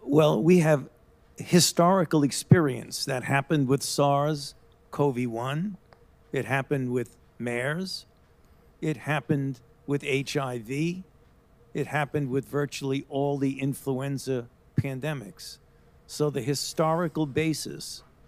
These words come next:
for pandemics evolving naturally from an animal reservoir is extremely strong. And it's for that reason that we felt that something similar like this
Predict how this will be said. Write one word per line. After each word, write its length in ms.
for 160
pandemics 800
evolving 680
naturally 800
from 240
an 80
animal 380
reservoir 760
is 180
extremely 720
strong. 640
And 140
it's 140
for 100
that 280
reason 560
that 160
we 120
felt 360
that 160
something 440
similar 480
like 280
this 340